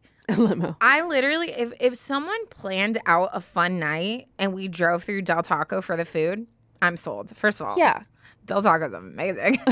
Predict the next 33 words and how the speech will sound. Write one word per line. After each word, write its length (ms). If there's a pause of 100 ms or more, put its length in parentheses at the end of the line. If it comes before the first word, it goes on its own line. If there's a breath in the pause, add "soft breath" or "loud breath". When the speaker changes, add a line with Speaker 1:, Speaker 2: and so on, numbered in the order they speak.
Speaker 1:
<laughs> 180
Speaker 2:
Second 360
of 80
all, 140
like, 240 (320 soft breath)
it's 260
not 240
about 420
that. 240
It's 140
about 240
the 200
effort. 460
Speaker 1:
Yeah. 160 (140)
Speaker 2:
So 340
I 200
think 440 (360)
maybe 440
having 300
that 180
conversation 640
with 140
him 180
where 240 (760)
you 160
find 300
a 20
compromise, 920 (340 soft breath)
but 160
also 380
being 320
like, 340 (560)
I, 260